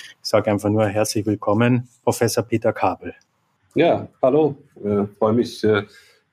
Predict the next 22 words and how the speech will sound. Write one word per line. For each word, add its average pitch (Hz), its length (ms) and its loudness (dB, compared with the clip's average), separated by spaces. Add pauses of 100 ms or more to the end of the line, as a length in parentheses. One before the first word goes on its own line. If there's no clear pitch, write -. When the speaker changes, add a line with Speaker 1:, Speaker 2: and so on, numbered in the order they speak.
Speaker 2:
wieder 107 220 2
mal 101 400 2 (140)
mit 107 180 0
dir 98 120 0
sprechen 92 340 -4
zu 90 100 -4
dürfen. 90 320 -2 (300)
Speaker 1:
Ja, 139 80 4
Peter, 156 200 2
ich 123 120 -2
habe 147 100 2
überlegt, 131 300 0
wie 151 80 2
ich 123 80 -2
dich 131 180 -2
vorstelle. 123 640 0
Du 117 100 -2
bist 123 300 -2
ja 117 240 2
ein 117 380 -4
Gründer, 156 800 0
Investor, 131 920 0